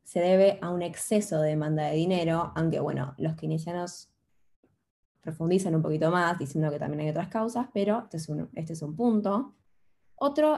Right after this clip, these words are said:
es que ambos piensan que la, en la economía, en equilibrio, digamos, naturalmente tiene que haber un alto nivel de desempleo.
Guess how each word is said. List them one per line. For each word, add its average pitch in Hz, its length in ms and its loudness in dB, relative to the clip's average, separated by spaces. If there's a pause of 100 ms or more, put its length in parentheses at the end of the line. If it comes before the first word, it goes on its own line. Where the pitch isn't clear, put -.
es 190 180 0
que 190 140 0
ambos 214 200 4
piensan 220 300 2
que 180 100 0
la, 160 220 -2
en 170 140 -2
la 160 80 2
economía, 185 720 2
en 147 180 0
equilibrio, 170 680 2
digamos, 165 640 -2
naturalmente 233 760 2
tiene 202 200 2
que 185 60 0
haber 170 240 4
un 175 100 0
alto 165 220 0
nivel 160 180 2
de 156 60 2
desempleo. 160 600 -6